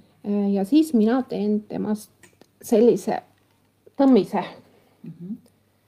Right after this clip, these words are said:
Speaker 1: Äh,
Speaker 2: Millega sa teed seda
Speaker 1: äh,
Speaker 2: tõmmist?
Speaker 1: selle tõmmise ma teen viinaga.
Speaker 2: Mhm.
Speaker 1: Sest, äh, piiritust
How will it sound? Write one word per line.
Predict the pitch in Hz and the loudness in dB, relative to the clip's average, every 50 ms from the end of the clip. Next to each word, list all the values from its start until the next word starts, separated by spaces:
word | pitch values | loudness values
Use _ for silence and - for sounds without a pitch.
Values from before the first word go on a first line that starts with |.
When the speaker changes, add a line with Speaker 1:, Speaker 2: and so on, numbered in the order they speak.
| _ _ _ _ _ _ _ _ _ _ | _ _ _ _ _ _ _ _ _ _
Speaker 1:
Äh, | - - | -10 -8
Speaker 2:
Millega | - 98 - - - 147 143 - | -6 -6 -6 -6 -8 -10 -12 -14
sa | 160 | -18
teed | - 156 143 135 | -16 -16 -18 -18
seda | _ - - - | _ -18 -10 -8
Speaker 1:
äh, | 202 | -6
Speaker 2:
tõmmist? | 202 202 190 190 185 185 190 190 - _ _ | -6 -4 -6 -6 -8 -10 -12 -14 -16 _ _
Speaker 1:
selle | _ - 254 269 285 226 | _ -2 0 2 2 2
tõmmise | 220 285 320 349 330 277 247 - 214 | 2 2 2 4 2 2 0 0 -2
ma | 190 196 196 | -2 -2 -2
teen | 196 202 202 196 196 190 190 185 185 185 185 185 185 180 180 185 196 | -2 -2 -2 -2 -2 -2 -2 -4 -4 -6 -6 -8 -10 -10 -12 -4 -2
viinaga. | 220 220 220 190 165 160 156 - 165 165 - | -2 0 0 0 -2 -4 -8 -12 -16 -16 -12
Speaker 2:
Mhm. | - 156 135 156 165 196 233 _ _ _ _ _ _ _ _ _ _ _ | -14 -14 -14 -12 -14 -14 -14 _ _ _ _ _ _ _ _ _ _ _
Speaker 1:
Sest, | _ - 208 208 208 - _ _ 208 | _ -4 -4 -4 -4 -10 _ _ -2
äh, | 196 196 196 - | 0 0 -2 0
piiritust | - 339 330 285 214 - - 202 196 196 - _ _ | 2 2 2 2 0 -2 -6 -8 -8 -8 -12 _ _